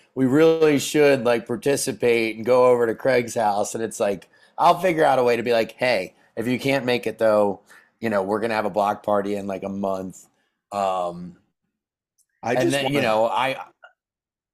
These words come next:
Speaker 1: I wanna be like, the, and the kids can, like,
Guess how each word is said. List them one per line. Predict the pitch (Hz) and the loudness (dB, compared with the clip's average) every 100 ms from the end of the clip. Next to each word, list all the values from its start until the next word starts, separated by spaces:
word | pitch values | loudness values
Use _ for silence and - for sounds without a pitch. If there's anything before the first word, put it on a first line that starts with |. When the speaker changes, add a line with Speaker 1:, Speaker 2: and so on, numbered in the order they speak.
| - | -6
Speaker 1:
I | 123 | -2
wanna | 139 147 | 0 0
be | 139 | 0
like, | 123 104 - - - | 2 0 -6 -16 -12
the, | 117 - | -12 -10
and | 117 | -10
the | 113 | -8
kids | - 127 123 - | -6 -6 -6 -6
can, | 135 | -6
like, | 123 107 - | -4 -6 -10